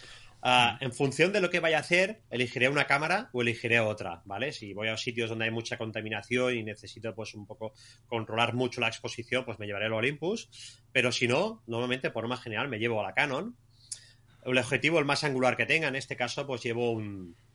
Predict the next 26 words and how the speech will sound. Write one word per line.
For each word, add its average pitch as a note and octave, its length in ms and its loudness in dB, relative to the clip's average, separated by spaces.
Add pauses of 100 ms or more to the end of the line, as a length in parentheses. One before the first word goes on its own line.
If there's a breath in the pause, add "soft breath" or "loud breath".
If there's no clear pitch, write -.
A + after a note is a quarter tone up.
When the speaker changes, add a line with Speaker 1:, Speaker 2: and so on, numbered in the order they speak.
(160)
Speaker 1:
llevo A#2 380 0
un, G#2 280 -4
ya G2+ 100 -8
me A2 60 -6
ha G#2 40 -8
saltado, A2+ 240 -4
un A2+ 40 -8
catorce A2+ 320 -6
milímetros, C#3 500 -4
un, G2+ 260 -12
un G#2 100 -12
Samyang, C#3+ 420 -2
un A2+ 80 -6
dos G#2+ 140 -10
punto A2 260 -10
ocho. C#3+ 400 -8 (320 loud breath)
Speaker 2:
Ujú. A#2+ 200 -8
Speaker 1:
Me A2+ 80 -4
gusta B2 220 -2
mucho B2 260 -2
el A2+ 60 2
angular. C#3 420 0 (500 loud breath)
Y D3 80 4
luego E3+ 180 8
herramientas, F3 680 4
pues, C3 500 2